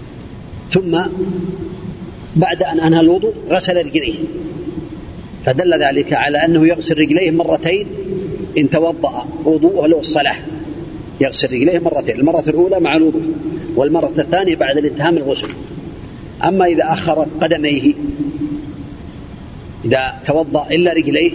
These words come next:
فإنه يغسلهما كذلك بعد الانتهاء من الوضوء. ودل حديث ميمونة على أن الأفضل للإنسان أن لا يتمندل، يعني لا يتنشف،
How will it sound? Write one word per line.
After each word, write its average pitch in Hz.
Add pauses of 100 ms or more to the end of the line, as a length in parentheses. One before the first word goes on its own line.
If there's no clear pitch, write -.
(140)
فإنه 151 (180)
يغسلهما 151
كذلك 117 (640)
بعد 131
الانتهاء 131
من 147
الوضوء. 127 (760)
ودل 165
حديث 151
ميمونة 143 (800)
على 156
أن 151 (340)
الأفضل 151 (100)
للإنسان 156 (120)
أن 143
لا 160
يتمندل، 160 (1600)
يعني 127
لا 156
يتنشف، 156